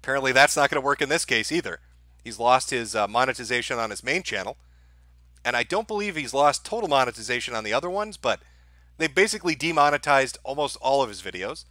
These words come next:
Facebook has put him on a hate list,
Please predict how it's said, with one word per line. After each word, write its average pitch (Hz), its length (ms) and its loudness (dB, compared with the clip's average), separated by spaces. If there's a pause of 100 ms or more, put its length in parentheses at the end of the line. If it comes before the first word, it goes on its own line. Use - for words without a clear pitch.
(1900)
Facebook 175 380 0
has 165 100 0
put 170 180 -2
him 151 100 4
on 139 120 6
a 113 80 4
hate 190 300 2
list, 117 360 -2